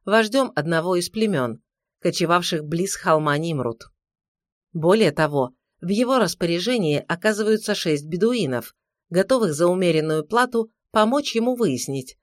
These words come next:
что же скрывается в чреве горы.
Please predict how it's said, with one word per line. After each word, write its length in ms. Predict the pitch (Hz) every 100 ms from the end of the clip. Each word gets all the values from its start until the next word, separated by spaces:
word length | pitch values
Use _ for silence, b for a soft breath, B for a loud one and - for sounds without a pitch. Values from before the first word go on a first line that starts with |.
| _ _
что 260 | - - 302
же 100 | 294
скрывается 680 | - 294 208 143 131 -
в 20 | 139
чреве 440 | - 185 143 143
горы. 420 | 160 196 151 104